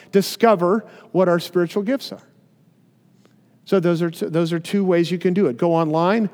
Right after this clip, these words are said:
watch for that class 'cause it's gonna come. And then, uh, the other one is come and talk to the staff. Come and talk to leaders. Come and talk to people who kind of get spiritual gifts. Come and talk, and we'll sit down with you, and we'll plot out some stuff with you and help you to begin that process of discovery.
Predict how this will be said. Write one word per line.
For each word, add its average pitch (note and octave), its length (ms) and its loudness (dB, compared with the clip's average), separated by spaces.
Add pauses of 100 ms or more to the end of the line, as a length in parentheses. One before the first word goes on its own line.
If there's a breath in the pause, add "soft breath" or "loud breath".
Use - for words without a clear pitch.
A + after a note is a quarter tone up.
watch E3+ 280 0
for G3 120 0
that E3 200 0
class F3+ 380 0
'cause D3+ 160 -6
it's E3+ 160 -2
gonna E3+ 200 -4
come. E3+ 280 -4 (720 soft breath)
And G3 160 4
then, F#3 200 4
uh, E3 220 4
the E3+ 180 4
other G3 140 2
one F#3 180 2
is F#3+ 200 -2 (220 loud breath)
come G3+ 200 2
and G#3 100 2
talk G3 240 2
to G#3+ 80 -2
the G3 100 -2
staff. A#3 500 -4 (440 soft breath)
Come G#3 100 4
and G#3 80 4
talk G#3+ 200 4
to A#3 100 4
leaders. G#3+ 560 2 (220 loud breath)
Come F#3+ 120 0
and G#3+ 80 2
talk A3 160 4
to A3 80 2
people G3 260 0
who G3+ 140 4
kind G3 180 2
of E3+ 120 0
get G#3 180 2
spiritual G3 380 -2
gifts. A3+ 160 0
Come G3 180 0
and A3 100 0
talk, F#3 320 -2
and F3 140 -2
we'll G#3 260 2 (200 loud breath)
sit - 220 2
down F#3+ 220 4
with G3+ 200 0
you, A3 160 2
and G#3 100 2
we'll F#3+ 100 2
plot F#3+ 300 2
out G#3 180 2
some F#3+ 140 -4
stuff G#3 300 0
with G3 160 0
you A3+ 140 0
and F#3 100 0
help F#3 260 -2
you G#3+ 120 2
to G#3+ 200 2 (260 loud breath)
begin F#3 340 2
that F#3+ 180 2
process E3+ 440 -2
of E3+ 120 -2
discovery. D#3+ 640 -4